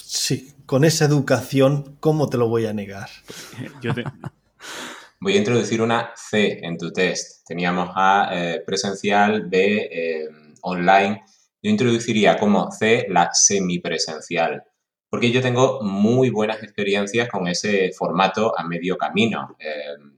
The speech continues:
Speaker 3: normalmente surgido de la necesidad de, de, bueno, de la distancia. Yo recuerdo con especial cariño un curso en el Colegio de Arquitectos de Córdoba o formación en Castilla y León. Claro,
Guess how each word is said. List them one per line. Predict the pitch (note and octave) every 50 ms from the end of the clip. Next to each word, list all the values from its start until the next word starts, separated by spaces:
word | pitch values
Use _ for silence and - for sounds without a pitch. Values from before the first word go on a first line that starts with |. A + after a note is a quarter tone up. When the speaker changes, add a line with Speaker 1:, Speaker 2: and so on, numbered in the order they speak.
| _ _
Speaker 3:
normalmente | - D#2 - E2 F2 F#2 F2+ F2+ F#2 F#2 F#2 G#2 G#2
surgido | G#2 - F#2 - - - F2+ F2 - G2 G2+
de | G2+ F#2+ F2+
la | F2 E2+ D#2+ D#2+ D#2 D2+ D2+ D2+ D2+ C#2+ C#2+ C#2+ C#2+ C#2+ - -
necesidad | - D2 - - - - - E2 D#2 E2 E2+ E2+ F2 F#2 G2 - -
de, | G#2 F#2+ F2+ F2 E2 D#2+ -
de, | - D#2+ D#2 D2+ D2+ D2+ D2+ D2+ D2+ - _ _ _ _ _ _ -
bueno, | D#2+ D#2+ D#2 D#2
de | D#2 D#2
la | E2 D#2
distancia. | - D#2+ - - - - F#2+ F#2+ G2 G2 - - - D2 C2+ - - _ _ _ _ _ -
Yo | - F#2
recuerdo | F2 F#2 F#2 F2+ F#2 F2+ F2+ F#2
con | F2 F2 E2
especial | E2 - - D#2+ - F2 E2+ E2
cariño | - D#2 D#2 F2 F#2+ F#2 F2 F2 E2+ E2
un | E2 E2
curso | E2+ F2 F2 - - E2+
en | D#2+ D#2+
el | D#2+ D#2+ D#2+ D#2+ D#2 D#2 D2+ D2+ D2+ D2
Colegio | - - E2 F2+ F2+ - F2 E2
de | D#2
Arquitectos | D2 - - - D#2 - - - -
de | _ -
Córdoba | - A2 A#2+ A2+ G2+ F#2+ F#2+ F#2 F#2 F#2 - - - _ _ -
o | F2+ F#2 -
formación | - F2+ F2 E2 D#2 - - F#2 F2+ F2+ F2
en | F2 E2+
Castilla | E2+ - - - F2+ F2 E2 D#2+ D2+
y | D#2
León. | E2 F#2+ G#2 G#2 G2+ -
Claro, | F#2+ F2+ E2+ -